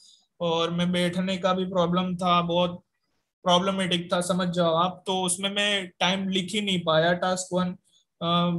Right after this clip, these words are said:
because अब मैंने बीस मिनट की break भी ली थी, इसलिए मैंने task वन नहीं लिखा था। अ,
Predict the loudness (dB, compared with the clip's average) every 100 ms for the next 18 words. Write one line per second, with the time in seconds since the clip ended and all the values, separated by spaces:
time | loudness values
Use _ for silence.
0 | 0 2 2 2 2 0 -2 -2 0 0
1 | 0 0 0 -2 -4 -6 -4 -4 2 2
2 | 2 0 -2 -2 -2 -4 -4 -2 -2 0
3 | 0 0 -2 0 0 0 -4 -2 0 0
4 | -2 -4 -4 -4 -4 -8 _ -20 _ _
5 | _ _ _ _ _ _ _ _ _ _
6 | _ _ _ _ -4 0 0 -2